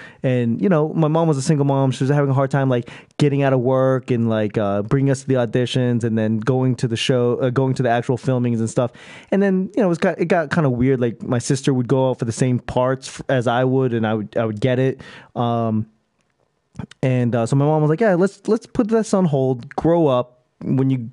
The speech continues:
get older, you can, you can figure out what you wanna do with it," right? So after I graduated high school, um, I s-, I started to pursue it. Um, I pursued it. I was doing really well in Boston until I moved to L A.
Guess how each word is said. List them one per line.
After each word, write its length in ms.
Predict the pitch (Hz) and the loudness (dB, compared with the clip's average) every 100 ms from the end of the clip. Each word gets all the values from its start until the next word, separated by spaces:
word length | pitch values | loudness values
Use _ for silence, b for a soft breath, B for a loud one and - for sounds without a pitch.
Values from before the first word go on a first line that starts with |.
| - | -2
get 180 | 156 147 | 0 2
older, 260 | 135 123 120 | 2 0 0
you 140 | 113 | -2
can, 340 | - 107 104 | -2 0 0
you 80 | 110 | 0
can 140 | 113 104 | -2 -2
figure 260 | 117 107 | -2 -2
out 60 | 98 | -2
what 100 | 104 | -2
you 80 | 101 | -2
wanna 200 | 90 82 | -2 -4
do 100 | 62 | -4
with 160 | - - | -6 -6
it," 80 | |
right? 260 | 55 95 - B B B | -2 -2 -4 B B B
So 400 | - 117 110 101 | -4 -2 -2 -2
after 240 | 143 143 | -2 0
I 40 | 135 | 0
graduated 420 | 131 120 120 110 | 0 0 0 0
high 180 | 110 113 | -2 -4
school, 480 | - - 113 104 B B - | -4 -4 -2 -2 B B -10
um, 340 | 101 101 95 90 | -6 -2 -2 -2
I 60 | |
s-, 140 | 113 - | -2 -2
I 120 | 117 | -2
started 260 | - 123 107 | -2 -2 -4
to 20 | |
pursue 400 | 113 - 127 113 | -6 -2 -2 0
it. 200 | 107 - | -2 -4
Um, 680 | 110 104 98 95 90 95 - | -4 -2 -2 -2 -2 -4 -6
I 60 | 123 | -6
pursued 380 | - - 143 139 | -4 -2 0 2
it. 220 | 143 135 | 0 0
I 120 | - 123 | -2 -2
was 120 | 113 | 0
doing 220 | 139 139 | 0 2
really 160 | 139 143 | 2 2
well 200 | 135 127 | 0 0
in 80 | 123 | 0
Boston 580 | 120 110 - 120 110 B B B _ | -2 -2 -2 -2 -2 B B B _
until 680 | 117 110 - 123 113 113 107 | -4 -2 -2 -2 0 0 -2
I 100 | 113 | 0
moved 360 | 117 113 113 107 | 0 0 0 -2
to 80 | - | -2
L 220 | 117 107 | -2 -2
A. 260 | 98 90 | -2 -2